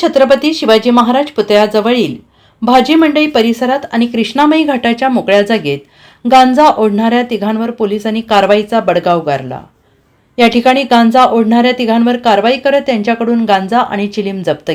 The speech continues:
केली आहे. सदरची कारवाई ही रविवारी मध्यरात्री करण्यात आली. या प्रकरणी पोलीस कर्मचारी प्रशांत पुजारी आणि योगेश हक्के यांनी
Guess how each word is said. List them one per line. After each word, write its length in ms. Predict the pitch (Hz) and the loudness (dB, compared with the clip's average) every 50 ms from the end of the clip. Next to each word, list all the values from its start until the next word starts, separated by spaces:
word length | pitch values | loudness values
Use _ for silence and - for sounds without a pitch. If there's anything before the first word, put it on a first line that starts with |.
| 151 - | -6 -8
केली 160 | 156 147 143 | -8 -6 -6
आहे. 280 | 135 131 131 - 131 - - _ _ _ _ _ _ _ _ _ _ _ - - | -6 -6 -8 -10 -14 -18 -20 _ _ _ _ _ _ _ _ _ _ _ -2 0
सदरची 400 | 262 247 269 285 277 - 339 330 | 2 4 4 2 2 0 -4 -2
कारवाई 380 | 330 311 277 269 262 269 269 | 0 2 2 2 2 2 0
ही 160 | 247 254 277 | 0 -2 -2
रविवारी 460 | 254 269 240 254 254 254 247 240 247 254 | -2 -2 -2 -2 -2 -2 -2 -2 0 0
मध्यरात्री 640 | 240 226 202 - - 208 220 226 220 226 226 233 | 0 0 -2 -2 -4 -2 -2 -2 -4 -4 -6 -6
करण्यात 420 | 233 233 196 175 175 175 170 175 | -4 -2 -2 -2 -2 -4 -4 -4
आली. 240 | 151 131 127 123 131 - _ _ _ _ _ - - - _ _ _ | -6 -6 -6 -10 -14 -16 _ _ _ _ _ -20 -20 -20 _ _ _
या 100 | 262 254 | -2 0
प्रकरणी 420 | 254 269 247 240 285 285 285 311 330 | 2 2 2 2 2 2 2 0 0
पोलीस 360 | 320 285 262 240 262 254 - | 0 0 0 0 0 -4 -2
कर्मचारी 560 | - 269 247 240 240 254 240 262 254 262 277 | -2 0 0 0 0 0 0 0 -2 -2 -2
प्रशांत 420 | - 233 240 233 - 240 240 233 | -2 -2 -2 0 0 0 0 0
पुजारी 460 | 254 240 247 226 196 233 233 233 254 269 | 0 -2 -4 -6 -4 -2 -2 -2 -2 -4
आणि 240 | - - 226 226 | -4 -4 -2 -2
योगेश 420 | 226 214 208 202 - 214 226 220 - | -2 -2 -2 -2 -2 -2 -4 -2 -4
हक्के 400 | 208 208 208 - - 269 269 247 | -4 -6 -4 -2 -2 0 0 2
यांनी 320 | 214 170 156 143 131 135 | 0 -2 -2 -6 -8 -12